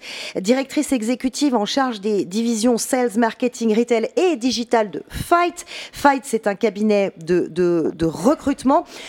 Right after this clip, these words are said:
Vous venez justement de, de publier une étude extrêmement complète sur les tendances, les salaires et les turnovers dans les métiers du digital, euh, de l'I T et du e-commerce. Est-ce que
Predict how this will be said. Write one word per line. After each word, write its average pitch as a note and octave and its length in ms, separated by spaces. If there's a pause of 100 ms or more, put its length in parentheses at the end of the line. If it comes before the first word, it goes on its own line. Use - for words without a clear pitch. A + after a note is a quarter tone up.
(220)
Vous B3+ 160
venez D#4+ 240
justement D#4+ 540
de, A3+ 240
de G3 100
publier B3 440
une C4 140
étude B3 320
extrêmement D4 460
complète D#4 400
sur A3+ 160
les G3 100
tendances, C#4 640
les A3 80
salaires C#4 460
et B3 40
les G3+ 120
turnovers B3 560
dans A#3+ 80
les G3 100
métiers G#3 280
du G#3+ 120
digital, A#3 800 (420)
euh, F#3+ 160
de F3+ 220
l'I C4 280
T B3 640
et A#3 60
du F#3+ 260 (140)
e-commerce. C4 640 (320)
Est-ce A#3 160
que G4 100